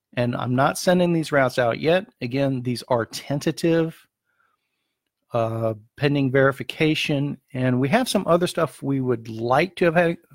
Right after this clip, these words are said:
included, to be perfectly honest. But I think with last week's rains, uh, they'll, some of that will be underwater.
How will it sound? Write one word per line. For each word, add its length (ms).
included, 500
to 80
be 140
perfectly 680
honest. 540
But 220
I 80
think 360
with 200
last 320
week's 280
rains, 600
uh, 280
they'll, 340
some 260
of 80
that 160
will 100
be 160
underwater. 880